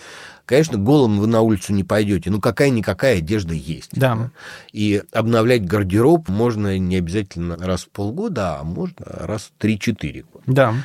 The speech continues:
Speaker 1: Вот, поэтому ткани, одежда, обувь, э, телевизоры, бытовая техника —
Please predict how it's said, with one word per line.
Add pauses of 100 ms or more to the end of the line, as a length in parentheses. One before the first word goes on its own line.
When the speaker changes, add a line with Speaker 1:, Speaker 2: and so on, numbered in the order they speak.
(180)
Speaker 1:
Вот,
поэтому
ткани,
одежда,
обувь,
э,
телевизоры, (440)
бытовая
техника —